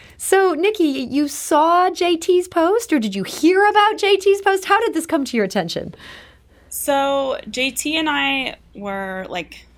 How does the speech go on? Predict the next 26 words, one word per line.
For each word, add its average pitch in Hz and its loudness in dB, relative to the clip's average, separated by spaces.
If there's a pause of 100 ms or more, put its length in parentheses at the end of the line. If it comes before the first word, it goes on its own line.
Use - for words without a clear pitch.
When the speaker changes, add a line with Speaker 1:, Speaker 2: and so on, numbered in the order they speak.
Speaker 2:
I 196 -8
would 190 -8
say 175 -2
acquaintances 214 -8
in 220 -8
high 214 -6
school. 214 -8
We 196 -6
had, 180 -6 (240)
we're 190 -6
in 190 -6
the 180 -6
similar 190 -6 (240)
friend 185 -6
group. 180 -8 (280)
Um, 180 -10
and - -6
the 190 -6
first - -10 (100)
thing 214 -2
that 196 -6
I 190 0
heard 190 -6
about 170 -4
it 175 -6
was 175 -8